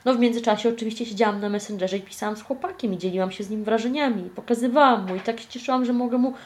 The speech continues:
pokazywać, że tak fajnie jest, że jestem taka zadowolona. Patrz, to ja, twoja zadowolona dziewczyna. No i proszę panią o menu, że ja usiądę na zewnątrz, bo tam na zewnątrz już nikogo nie było. Ona wielce zdziwiona, że tu kurwa pizga z łemi, że co ja na zewnątrz będę siedzieć.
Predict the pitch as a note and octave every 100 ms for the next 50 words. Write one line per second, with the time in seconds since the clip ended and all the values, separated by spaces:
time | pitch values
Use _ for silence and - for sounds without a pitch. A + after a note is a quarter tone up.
0 | - - D#4+ F#4+ D#4+ A3 G3+ A3+ B3+ -
1 | C#4 C#4 G#3+ E3 - F#3 G#3 G#3+ A#3 A#3
2 | A#3+ G#3+ A#3+ B3+ C4 - - B3 A#3+ -
3 | G#3+ A#3+ B3+ B3 G3 G3+ G3+ - - A#3+
4 | A#3+ A#3+ B3+ A#3+ A#3 - C4+ G3+ - -
5 | - - - _ _ _ _ - - -
6 | - - - B3+ C#4+ - F4 E4+ C4 G#3+
7 | G#3+ F#3+ - F3 D#3+ G3 D4 C#4+ A#3+ G3
8 | F#3 F#3 F3 E3 D3+ D3 - C#3+ C#3 -
9 | D#3 D#3 D#3 D3+ D3+ D3 E3 D#3+ D#3 F3
10 | E3 C#3+ C#3+ F3 A#3 A#3 B2+ B2+ - D3
11 | D#3 D3 F3 - E3 D#3+ G3+ F4+ D#4+ -
12 | - - F3 G3+ G#3 F#3 D3 F#3+ G#3 D4
13 | A#3 E3 D#3 E3 D#3 E3+ A#3+ C4 F#3 D3+
14 | C#3+ C#3 C#3 B2+ -